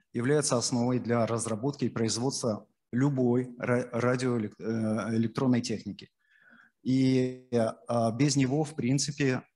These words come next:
а, ни производство, ни функционирование радиоэлектроники невозможно. А, к сожалению, а, на сегодняшний день девяносто пять процентов данного вида оборудования в Российской Федерации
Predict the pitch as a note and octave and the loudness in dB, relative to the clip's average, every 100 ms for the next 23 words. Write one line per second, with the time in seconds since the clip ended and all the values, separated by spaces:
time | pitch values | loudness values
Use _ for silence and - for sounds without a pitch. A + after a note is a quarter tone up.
0 | - A2+ G#2+ G#2 G2+ G2 F#2+ F#2+ F#2 F#2 | -6 0 0 0 0 -2 -6 -10 -10 -10
1 | F2 - B2 C#3 D#3 C#3+ C#3+ C#3 B2+ C3+ | -12 -8 0 2 2 2 2 2 2 0
2 | C3+ - A2+ A2 C3 C3+ C3 - C3 A#2+ | 0 0 0 2 2 2 0 0 2 4
3 | B2+ B2 G#2+ G#2 G#2 G#2 A#2+ A2 G#2 G#2 | 6 6 4 2 0 2 0 2 -2 -2
4 | - C3+ C#3+ C#3+ C#3+ C#3+ _ _ A2 A#2+ | -6 -4 -2 -2 -4 -8 _ _ 0 0
5 | B2+ A#2 G#2+ G2 - - _ _ _ _ | 2 0 -2 -2 -6 -14 _ _ _ _
6 | _ _ - A2 A2 A2 G#2+ - - - | _ _ -8 -4 -4 -4 -6 -8 -16 -20
7 | _ _ - D3 D#3 C3 A2 G2 F#2+ - | _ _ -2 0 2 2 2 0 -4 -10
8 | - _ _ _ _ - G#2+ G#2 G#2+ C3 | -20 _ _ _ _ -12 -6 -4 -2 0
9 | - C#3+ B2 A#2+ B2+ A#2+ D#3+ E3 - - | 0 0 2 2 2 0 -2 -4 -8 -18
10 | - _ _ _ _ _ _ _ _ - | -20 _ _ _ _ _ _ _ _ -8
11 | A#2+ D3+ C#3+ - B2+ A2 - A2 A2 G2+ | 0 2 2 2 0 0 0 -2 -2 -2
12 | G2+ - - _ _ - G#2+ B2+ A#2 G#2+ | -4 -8 -14 _ _ -10 0 2 4 2
13 | A2 A2 G#2+ A2 C3+ D#3+ D3+ C#3 C3 A#2+ | 0 0 0 0 -2 0 0 2 0 -2
14 | - A#2 B2+ - A2+ A2+ A#2 A2+ A2 G#2+ | -6 -6 -4 -4 -6 -4 0 0 0 -4
15 | F#2+ | -8